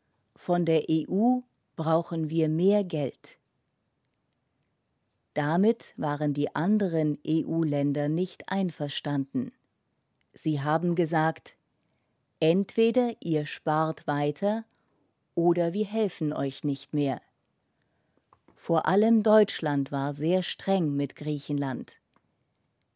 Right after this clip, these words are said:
Deshalb hat es viel Streit gegeben.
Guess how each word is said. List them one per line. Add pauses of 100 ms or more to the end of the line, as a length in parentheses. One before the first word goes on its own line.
(120)
Deshalb
hat
es
viel
Streit
gegeben.